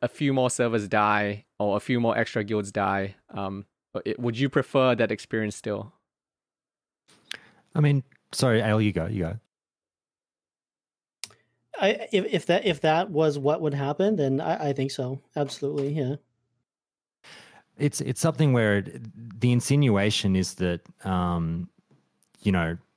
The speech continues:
Speaker 2: people get sick of it. And, and as we've seen through content phases, definitely the numbers drop off. But, like, what kind of a death are we talking about? Are you talking about, like, if it leads to the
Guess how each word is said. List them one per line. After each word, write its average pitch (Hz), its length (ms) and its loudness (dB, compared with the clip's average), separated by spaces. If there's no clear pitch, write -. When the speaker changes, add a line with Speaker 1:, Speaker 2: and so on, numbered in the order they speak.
Speaker 2:
people 101 240 2
get 87 160 0
sick - 220 -2
of 92 100 0
it. 78 160 -2
And, 113 180 2
and 113 140 4
as 110 300 0
we've 85 120 -4
seen 85 280 -2
through 85 180 -4
content 87 400 -4
phases, 82 420 -4
definitely 82 440 -4
the 80 60 -4
numbers 80 280 -4
drop - 240 -6
off. 92 300 -2
But, 95 160 0
like, 92 260 0
what 117 280 0
kind 107 320 2
of 92 120 0
a 90 40 4
death 92 440 -2
are 98 40 0
we 87 120 0
talking 90 360 -2
about? 85 240 -2
Are 80 40 -4
you 85 100 -2
talking 95 300 -2
about, 90 240 0
like, 87 320 -2
if 110 200 -2
it 104 100 2
leads 98 480 0
to 95 200 2
the 80 300 -2